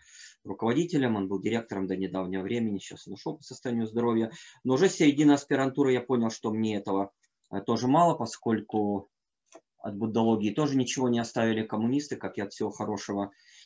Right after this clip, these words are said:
И с середины девяностых я уехал, э, э, на восток. Индия, Непал, Тибет, резиденция моя была в Катманду, и, собственно, эти все годы я большую часть провел там.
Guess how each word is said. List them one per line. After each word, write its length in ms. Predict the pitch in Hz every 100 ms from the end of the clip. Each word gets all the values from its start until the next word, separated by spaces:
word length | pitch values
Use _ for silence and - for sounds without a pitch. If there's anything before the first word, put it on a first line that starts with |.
| -
И 560 | 120 127 127 117 107 - _ _ _ _ _ _ _ _ _ _ _ _ _ _ _ _
с 340 | - - 135
середины 460 | 120 131 120 135 131
девяностых 540 | 127 139 180 - 151
я 100 | 131
уехал, 1200 | 123 120 123 - 120 117 113 113 110 110 107 107
э, 40 | 107 _ _ _ _ _ _ _ _
э, 40 | 95
на 760 | 98 95 95 95 95 95 107
восток. 420 | 104 101 92 - _ _ _ _ _ _ _
Индия, 520 | - 160 143 143 135 -
Непал, 540 | 113 113 110 135 143
Тибет, 320 | 135 113 156
резиденция 560 | 123 110 110 117 110 110
моя 200 | 104 101
была 240 | 101 98
в 60 | 98
Катманду, 420 | 101 - 120 156
и, 60 | 180
собственно, 600 | - 117 - 113 113 113 - - _ -
эти 260 | 113 117
все 220 | - -
годы 260 | 117 147 147
я 160 | 120 113
большую 360 | 123 120 123
часть 260 | - 113 -
провел 300 | 107 107 101
там. 260 | 95 82